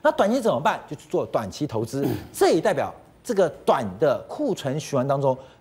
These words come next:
公司或企业保守的看法。我要讲二四P零啊，因为事实上台北股市今天就很特别啊。我们先不管台币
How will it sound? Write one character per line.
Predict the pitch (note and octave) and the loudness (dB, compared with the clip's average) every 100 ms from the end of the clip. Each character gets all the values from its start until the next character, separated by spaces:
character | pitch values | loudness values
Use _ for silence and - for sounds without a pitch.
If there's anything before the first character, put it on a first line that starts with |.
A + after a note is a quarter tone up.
| _ - | _ 0
公 | C#4 C4+ C4+ | 2 4 0
司 | - A#3 | -4 -6
或 | A#3+ G#3+ | -2 -2
企 | D#3+ - G#3+ | -2 -4 -2
业 | E3 G#2 - | -2 -2 -2
保 | C#3 B2+ G3 | 0 2 2
守 | - - | -2 -8
的 | |
看 | - C#3 | -6 -4
法。 | A2 - - - - | -4 -6 -12 -4 2
我 | |
要 | D#4+ | 4
讲 | - | 4
二 | E3+ G3+ | 0 0
四 | G3+ | 0
P | G#3 | -4
零 | C#3+ | -4
啊， | G2 | -4
因 | D#3 | -4
为 | D4 | -4
事 | - D#4+ | 0 2
实 | |
上 | - F#3+ - - - - | 2 -2 -4 -18 -20 -2
台 | C#4 | 2
北 | G4 | 2
股 | - | 2
市 | - | -4
今 | D3 | -2
天 | F3+ | -2
就 | F3 | 0
很 | B2 | 0
特 | F#2+ D3+ | 0 0
别 | G#2 | 0
啊。 | F2+ | -2
我 | B2+ | 0
们 | F#3 | 0
先 | G#3+ E4+ | 0 0
不 | |
管 | E4 A#2 F#2+ | 2 0 -2
台 | - C4 | -2 -2
币 | A#3+ D#3+ | 0 -4